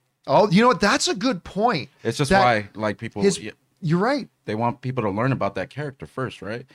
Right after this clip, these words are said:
Speaker 2: And, and plus, like, when
Speaker 1: That's a
Speaker 2: you
Speaker 1: good point.
Speaker 2: put a whole bunch of characters in one film, sometimes it <laughs> becomes a complete disaster. But, uh, people are already familiar with the character.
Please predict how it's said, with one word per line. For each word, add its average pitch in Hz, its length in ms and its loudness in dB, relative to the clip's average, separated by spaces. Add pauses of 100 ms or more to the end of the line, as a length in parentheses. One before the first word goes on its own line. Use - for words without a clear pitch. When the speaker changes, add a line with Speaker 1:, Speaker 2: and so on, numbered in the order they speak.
(180)
Speaker 2:
And, 254 180 2
and 233 140 -2
plus, 254 300 0
like, 180 200 0
when 190 100 -2
Speaker 1:
That's 202 60 2
a - 20 4
Speaker 2:
you 202 40 2
Speaker 1:
good 175 160 2
point. 208 220 4
Speaker 2:
put 202 100 0
a 143 60 2
whole 170 160 -2
bunch 170 240 -2
of 131 80 -6
characters 147 540 0
in 110 120 2
one 127 240 4
film, 139 300 2
sometimes 117 800 -4 (340)
it 104 120 -4
<laughs> - 0 -
becomes 120 600 -2 (260)
a 95 100 -14
complete 95 440 -10
disaster. 92 500 -6
But, 110 160 -6
uh, 113 140 -6 (420)
people 240 220 0
are 202 80 6
already 175 220 4
familiar 127 500 2
with 127 140 0
the 131 60 -2
character. 139 580 -2